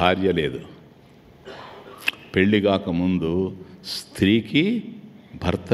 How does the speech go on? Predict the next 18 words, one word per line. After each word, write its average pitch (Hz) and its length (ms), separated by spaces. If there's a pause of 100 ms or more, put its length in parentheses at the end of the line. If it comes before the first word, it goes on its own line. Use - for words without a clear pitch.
(100)
లేడు, 69 240 (1040)
పెళ్ళి 117 340
అయిన 110 220 (140)
తర్వాత 95 420 (360)
భార్యాభర్తలు 101 840
మనకు 95 260
కనిపిస్తూ 98 480 (120)
ఉన్నారు. 78 280 (1120)
హార్డ్ 110 420 (140)
ట్రూత్ 117 340
ఏంటంటే 98 420 (1000)
ఒకరోజు 107 420 (100)
మనకి 92 300
ఇష్టం - 260 (120)
ఉన్నా 98 200 (160)
లేకపోయినా 95 580 (1080)
భర్త - 300 (140)
లేని 120 260